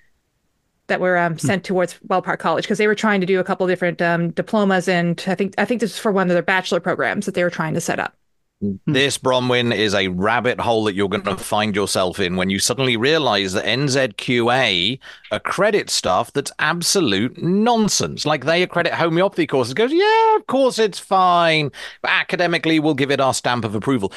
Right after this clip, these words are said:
Speaker 3: When you ask them for details, then they'll start telling you, "Well, we checked the fire exit and that the stairwells were okay, but we kind of trusted the college to check the content for themselves.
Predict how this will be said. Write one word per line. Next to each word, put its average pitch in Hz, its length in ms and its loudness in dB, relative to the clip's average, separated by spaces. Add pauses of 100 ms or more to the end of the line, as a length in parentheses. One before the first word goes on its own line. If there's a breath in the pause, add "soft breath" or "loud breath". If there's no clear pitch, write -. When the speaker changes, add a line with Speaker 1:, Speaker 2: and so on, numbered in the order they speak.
(160 loud breath)
Speaker 3:
When 151 160 0
you 156 120 4
ask 180 220 2
them 170 100 0
for 143 120 -4
details, 170 680 0
then 143 180 0
they'll 135 100 2
start 135 240 0
telling 139 220 -2
you, 139 80 2
"Well, 170 240 2
we 165 100 0
checked - 280 -4
the 147 60 -2
fire 139 380 2
exit 120 460 -2
and 110 140 0
that 98 160 -2
the 104 60 -6
stairwells 104 680 0
were 95 160 0
okay, 95 500 0
but 101 160 -4 (240 loud breath)
we 143 100 -2
kind 214 280 -2
of - 80 -2
trusted 156 400 -4
the 139 80 -2
college 139 560 -2
to 160 120 -2
check - 420 -4
the 160 100 -2
content 156 480 -2
for 156 80 -4
themselves. 151 880 0